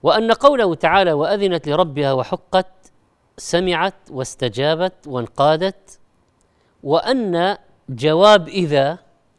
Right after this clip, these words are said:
إذا السماء انشقت، إذا الأرض مدت، ترك استغناء بمعرفته وتقدير الكلام.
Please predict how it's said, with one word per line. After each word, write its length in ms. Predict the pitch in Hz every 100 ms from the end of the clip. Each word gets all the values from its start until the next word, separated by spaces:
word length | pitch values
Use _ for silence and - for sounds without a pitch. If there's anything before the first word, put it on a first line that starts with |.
| -
إذا 160 | 135
السماء 400 | 135 - 147 165
انشقت، 460 | 139 - 147 - 101 -
إذا 140 | 113 107
الأرض 280 | 117 151 139
مدت، 640 | 151 139 123 143 - - _ _ _ _ _ _ _ _ _ _ _ _ _ _ _ _
ترك 360 | 233 294 262 226
استغناء 920 | - - 190 185 214 247 240 285 294 - _ _ _ _ _
بمعرفته 760 | 143 175 185 160 156 113 101 104 - - - _ _ _ _ _ _ _ _ _ _
وتقدير 520 | 160 175 208 202 262
الكلام. 460 | 233 - 185 160 101